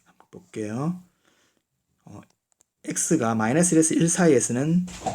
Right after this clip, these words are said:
이분의 일이죠. 요렇게 그릴 수 있겠죠.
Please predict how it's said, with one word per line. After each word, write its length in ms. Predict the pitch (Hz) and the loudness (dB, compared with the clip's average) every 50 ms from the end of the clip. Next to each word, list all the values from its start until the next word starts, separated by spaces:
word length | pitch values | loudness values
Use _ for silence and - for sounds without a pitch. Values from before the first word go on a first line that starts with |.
| - - - - | -8 -12 -16 -14
이분의 380 | 117 117 123 127 156 180 180 - | -12 -10 -2 2 4 4 6 4
일이죠. 760 | 123 123 120 110 - - 104 104 110 131 151 180 208 214 - - _ _ _ _ _ _ _ - - | 4 0 -2 -2 -2 -2 -2 -2 -2 0 0 0 0 0 -4 -10 _ _ _ _ _ _ _ -16 -12
요렇게 800 | 107 107 113 123 120 _ _ - - - - 101 95 92 - _ | -10 -8 -8 -8 -10 _ _ -20 -20 -16 -14 -12 -12 -12 -14 _
그릴 220 | _ - 127 113 107 | _ -12 -10 -10 -10
수 120 | - - | -10 -12
있겠죠. 500 | - - - 110 - - - 104 117 - | -14 -14 -16 -12 -12 -10 -10 -10 -12 -16